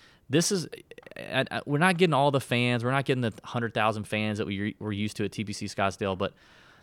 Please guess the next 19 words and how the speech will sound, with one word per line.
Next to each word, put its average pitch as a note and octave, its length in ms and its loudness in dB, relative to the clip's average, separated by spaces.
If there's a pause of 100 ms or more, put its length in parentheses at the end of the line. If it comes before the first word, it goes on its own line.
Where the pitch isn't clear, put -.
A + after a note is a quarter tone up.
(120)
this F3 240 2
is F#3 80 4
still D3 320 4
gonna C3+ 220 2
be, A2 680 0
you G#2+ 140 -2
know, F2+ 160 0 (1000)
kind B2 200 -4
of A2+ 120 0
the, A2 120 2
the G2+ 120 -4
People's A2 520 -2
Open, F2 380 0
right? F#2 160 -4
That's F2+ 140 -8
what F#2 100 -4
they F2+ 80 -4
call D#2+ 300 -10
it. - 80 -18